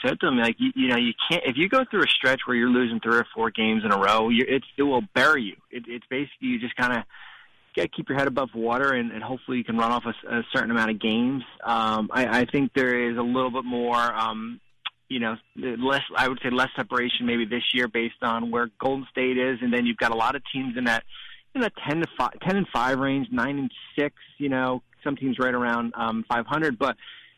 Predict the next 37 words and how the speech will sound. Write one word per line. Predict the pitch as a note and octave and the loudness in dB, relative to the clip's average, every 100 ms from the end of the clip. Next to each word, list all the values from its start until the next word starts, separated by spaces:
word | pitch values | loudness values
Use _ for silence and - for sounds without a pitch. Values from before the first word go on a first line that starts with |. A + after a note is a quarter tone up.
| _ _ - | _ _ -2
you | F3 | 0
know, | |
when | D#3 | 2
you | D3+ D3+ | 0 0
look | E3 F3+ | 0 -2
at | D#3+ C#3+ | -4 -4
what, | D#3 - | -6 -8
with, | C3+ C#3+ D3 C#3+ - | -12 -6 -6 -6 -4
what | C#3 | -6
the | B2+ | -2
Lakers | C3 D#3+ E3 C#3+ | 0 0 0 -2
are | C3+ | 0
doing | D3 C#3+ C#3+ C3+ | 0 0 0 0
and | A#2+ A#2 | -2 -2
what | A2 - | -2 0
Denver | D3 G3+ F3 C3+ B2 | 0 2 4 2 0
is | - | -2
doing, | C3+ B2+ B2 - | -2 0 0 0
two | D3+ | -4
teams | - C#3+ | -2 -2
that | A#2+ A2+ | -2 -2
did | A#2+ | 2
not | A#2+ F3 | 2 2
make | F3 - | 0 -6
the | |
playoffs | - B2 A#2 A2+ - B2 | -6 -2 0 0 -2 -2
here, | B2 B2 - | 0 0 -4
and | C3 | -6
then | C3 | -4
you're | C3+ | -2
looking | C3 B2 A#2+ | -2 0 -2
like, | A#2 | -2
well, | B2 - - | -4 -6 -2
who | D3+ D3 | 0 2
are | C3+ | 0
the | A#2 | -2
two | - | -6